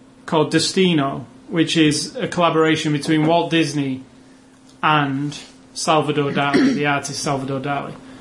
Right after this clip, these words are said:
Um, and alongside that, a feature-length, uh, documentary that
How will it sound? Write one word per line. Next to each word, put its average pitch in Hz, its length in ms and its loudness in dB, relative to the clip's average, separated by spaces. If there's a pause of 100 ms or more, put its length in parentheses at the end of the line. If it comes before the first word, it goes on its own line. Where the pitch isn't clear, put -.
(260)
Um, 151 440 0 (1000)
and 180 120 2
alongside 190 600 2
that, 143 180 0
a - 40 -8
feature-length, 165 1080 -2 (200)
uh, 156 160 2
documentary 165 880 0 (680)
that 147 380 -2